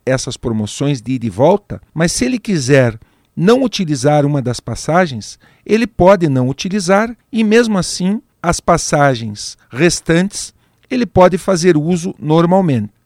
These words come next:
Não temos nos aeroportos brasileiros juizados especiais e nem agilidade que julgue rapidamente esse tipo de causa. Poucos passageiros reclamam seus direitos e as indenizações que as empresas aéreas são condenadas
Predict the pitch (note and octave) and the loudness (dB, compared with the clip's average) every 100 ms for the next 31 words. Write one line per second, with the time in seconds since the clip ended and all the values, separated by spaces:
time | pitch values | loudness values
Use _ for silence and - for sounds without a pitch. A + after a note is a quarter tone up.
0 | _ F3 A3 - A3+ B3+ G#3 B2+ A#2+ A#2+ | _ 0 0 -2 0 0 0 0 -2 0
1 | B2+ A#2 - C#3 A2 A2+ G#2 G#2 D3+ D3+ | 0 0 0 0 -2 -6 -6 -2 0 0
2 | A#2 - - - C3+ B2+ D#3 D#3+ D#3 D3 | -4 -14 -18 -4 -2 2 2 2 -2 -6
3 | - C3+ - C#3 E3 E3+ - - - G#3+ | -4 -4 -2 0 0 -2 -10 -10 -2 0
4 | A#3 B3+ A#3 F#3+ F3+ B2 C3 D#3+ F3 G#2+ | 2 2 2 0 -2 -2 2 2 2 -2
5 | G2+ _ - G#3+ F3 G3+ F3 E3 A#3+ - | -12 _ -8 -4 0 0 0 0 0 0
6 | G3 D3 D#3+ F#3 F#3+ - F3+ - F3 F3+ | 0 2 -2 -2 -6 -10 -10 -10 -8 -8
7 | F#3 C#3+ B2+ G#2 F#2 - _ D4 D4+ - | -4 0 0 0 -6 -16 _ 0 0 0
8 | G3 - C3+ A#2 F#3 F#3+ F3+ G3+ G3+ A3+ | 0 2 -2 0 0 0 -2 0 2 4
9 | A#3+ D#3+ C#3 A2+ A2+ G#2+ F#2 - - _ | 2 -2 -4 -4 -4 -4 -6 -12 -20 _
10 | _ E3 G3 F3 G3 F#3+ F3 E3 - G#3+ | _ -2 0 0 0 0 0 -2 0 -2
11 | A3+ F#3+ D3 C3+ C#3 C3 A#2 G#2+ B2 A2+ | -2 -4 -4 -4 -2 -2 -2 -6 -4 -2
12 | A2+ F#2+ G#2+ - _ _ _ - F3 F3 | -2 -4 -10 -16 _ _ _ -4 -2 0
13 | C3 C3 C3 F#3+ D#3 G#2+ - - | -2 -2 0 0 -2 -8 -12 -20